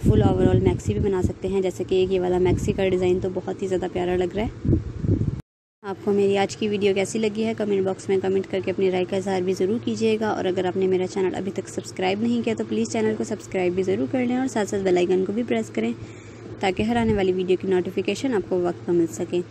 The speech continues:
आपको जो भी design पसंद आ रहा है या जो भी style पसंद आ रहा है, आप उसका screenshot लें और same to same इस तरह का dress stitch कर लें या फिर अपने tailor को दिखाकर भी stitch करवा सकते हैं।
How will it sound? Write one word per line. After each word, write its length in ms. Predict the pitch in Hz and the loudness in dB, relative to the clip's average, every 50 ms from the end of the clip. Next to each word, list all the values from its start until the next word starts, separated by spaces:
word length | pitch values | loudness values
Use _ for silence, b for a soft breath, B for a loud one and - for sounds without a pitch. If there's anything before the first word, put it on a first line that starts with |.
| B B B B B B B - | B B B B B B B -4
आपको 280 | 180 175 - - 185 | -4 -2 0 0 0
जो 160 | 185 190 190 | 2 2 2
भी 120 | 180 196 185 | 2 2 2
design 320 | 180 185 180 180 196 240 | 2 2 2 2 2 2
पसंद 340 | 262 - 247 - 254 247 247 | 0 -2 -2 -2 -2 0 0
आ 40 | 240 | 0
रहा 120 | 233 240 | 2 2
है 60 | 240 | 2
या 60 | 240 233 | 2 2
जो 140 | 208 208 190 | 2 2 2
भी 160 | 185 196 190 | 2 2 0
style 360 | 185 - - 190 180 180 185 196 - | -2 -4 -4 -2 0 0 0 0 -2
पसंद 260 | 190 - - 185 185 | -6 -4 -2 0 0
आ 80 | 180 180 | 2 2
रहा 100 | 180 175 | 0 0
है, 40 | 175 | -2
आप 80 | 170 | -4
उसका 220 | 208 - - - 196 | -6 -8 -6 -6 -6
screenshot 580 | - - - 220 214 220 - - 240 233 - | -6 -6 -4 -4 -4 -2 -2 -4 -4 -2 -2
लें 80 | 269 277 | -2 -2
और 80 | 269 254 | -2 -2
same 260 | - - 202 190 190 180 | -2 2 2 2 2 2
to 140 | - 190 | -2 -4
same 220 | 185 - 190 190 185 | -2 0 0 0 0
इस 100 | 190 - | 0 -2
तरह 220 | - 196 196 185 | -2 -2 0 0
का 140 | 180 190 185 | 0 0 -2
dress 360 | 180 175 180 196 233 - - - B B B B B - | -2 -2 -2 -2 -4 -4 -8 -16 B B B B B -8
stitch 300 | - - 214 208 - - | -2 0 0 0 0 -2
कर 200 | - 202 196 214 | -2 0 0 2
लें 140 | 233 254 | 2 0
या 100 | 262 233 | 0 -2
फिर 140 | 214 - 220 | -2 -2 -2
अपने 200 | 214 - 196 190 | -2 0 0 2
tailor 260 | 180 185 180 180 180 | 2 2 2 2 2
को 100 | 180 185 180 | 0 0 -2
दिखाकर 400 | 185 185 - 196 185 - 190 185 | -2 -2 -2 -4 -4 -4 -4 -4
भी 160 | 185 233 247 | -4 -4 -6
stitch 240 | - - 233 226 - | -4 -4 -4 -4 -4
करवा 260 | - 208 190 185 180 180 | -4 -4 -2 -2 -2 -4
सकते 300 | - 190 - - - 196 | -6 -8 -10 -6 -4 -2
हैं। 160 | 208 233 | -2 -2